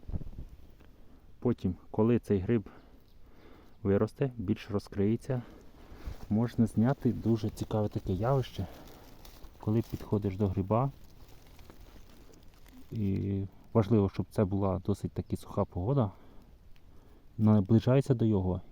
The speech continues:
і він випускає свої спори. Можна зафільмувати цей процес, це дуже цікаво. Постараємось це зробити. Ну що ж,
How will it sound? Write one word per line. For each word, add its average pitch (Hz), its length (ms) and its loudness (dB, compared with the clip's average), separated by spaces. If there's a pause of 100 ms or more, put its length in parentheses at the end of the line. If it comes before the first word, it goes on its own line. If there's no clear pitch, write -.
і 101 140 4
він 120 340 4 (320)
випускає 101 600 0
свої 98 280 0
спори. 87 420 -2 (640)
Можна 101 300 2
зафільмувати 101 840 2
цей - 160 -4
процес, 135 480 -2 (160)
це - 140 -2
дуже 92 280 0
цікаво. 131 480 -2 (2500)
Постараємось 113 680 -2
це 98 220 -2
зробити. 90 520 -6 (1800)
Ну 131 100 -2
що - 200 0
ж, - 100 -14